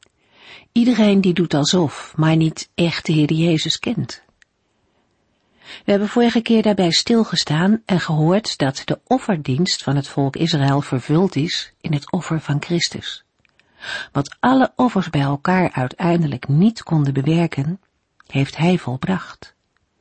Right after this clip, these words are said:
Hij heeft het contact tussen God en mensen weer mogelijk gemaakt. En nu mogen we vrij, zoals we zijn, bij de Heere komen. En we mogen weten dat hij luistert naar onze gebeden.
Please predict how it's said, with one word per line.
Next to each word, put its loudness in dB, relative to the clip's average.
Hij 4
heeft 4
het -6
contact 0
tussen -4
God -2
en -2
mensen 2
weer -2
mogelijk -2
gemaakt. -12
En 2
nu 4
mogen 0
we -2
vrij, -2
zoals 0
we -2
zijn, 0
bij -2
de -2
Heere 0
komen. -6
En 2
we 4
mogen 2
weten 2
dat 0
hij 2
luistert 2
naar 2
onze 0
gebeden. -4